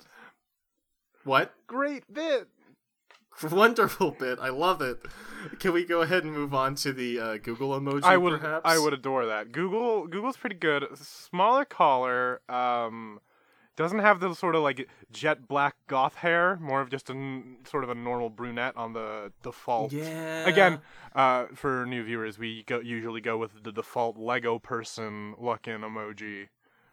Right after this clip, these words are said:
Speaker 2: um, just because it's, it's easier. So
Speaker 1: It's what's in front of us, you know?
Speaker 2: Yeah, y-, this is, this is a ve-, this feels like, uh,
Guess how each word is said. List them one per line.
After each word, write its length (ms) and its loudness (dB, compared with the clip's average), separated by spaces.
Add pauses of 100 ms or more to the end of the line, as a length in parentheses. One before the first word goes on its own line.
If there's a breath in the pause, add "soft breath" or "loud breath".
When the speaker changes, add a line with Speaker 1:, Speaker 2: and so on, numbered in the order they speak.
(160)
Speaker 2:
um, 580 -8 (140)
just 200 -12
because 440 -12
it's, 500 -18 (880)
it's 220 -20
easier. 560 -18 (640 soft breath)
So 100 -12
Speaker 1:
It's 140 -2
what's 240 0
in 120 -8
front 280 -8
of 120 -14
us, 260 -6
you 80 -14
know? 220 -10 (180)
Speaker 2:
Yeah, 240 6
y-, 200 -2 (140)
this 380 -6
is, 160 -6
this 380 2
is 120 0
a 80 2
ve-, 280 0
this 240 -2
feels 260 0
like, 340 4
uh, 280 2